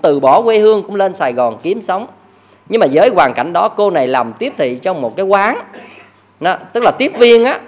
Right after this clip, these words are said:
đi phục vụ khách đó, bưng nước, bưng nôi này kia đó. Thì trong cái hôm đó thì anh gặp lại cô này, anh thấy giống như quen quen. Tại vì cô này ngày xưa ở dưới quê thì tay lắm chân bùn,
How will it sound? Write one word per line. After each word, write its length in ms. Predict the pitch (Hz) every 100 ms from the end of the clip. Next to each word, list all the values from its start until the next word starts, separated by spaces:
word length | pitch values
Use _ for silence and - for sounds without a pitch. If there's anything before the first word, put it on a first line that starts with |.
| -
đi 100 | 185
phục 180 | 143 135
vụ 200 | 139 143
khách 280 | 165 311 392
đó, 120 | 370 - - _ _ _ _ _ _ _
bưng 220 | 185 214
nước, 220 | 240 262
bưng 160 | 214 202
nôi 220 | 208 208
này 140 | 170
kia 200 | 131 226
đó. 120 | 214 254 - - - _ _ _
Thì 160 | - 139
trong 200 | 196 190
cái 120 | 220
hôm 240 | 190 190
đó 220 | 185 196 254
thì 160 | 160 117 -
anh 160 | 190
gặp 200 | 143 127
lại 180 | 135 123
cô 200 | 131 202
này, 200 | 170 131
anh 120 | 127
thấy 180 | 160 208
giống 180 | 233 262
như 80 | 214
quen 300 | 202 208 202
quen. 200 | 214 180 110 _ _ _ _ _ _ _ _ _ _
Tại 160 | - 160
vì 160 | 190 160
cô 160 | 226 233
này 160 | 180
ngày 220 | 147 151 143
xưa 200 | 151 240
ở 180 | 139 180
dưới 120 | 285
quê 280 | 240 226 233
thì 160 | 208 139
tay 240 | 131 220
lắm 240 | 208 226 403
chân 220 | 220 208
bùn, 320 | 160 131 113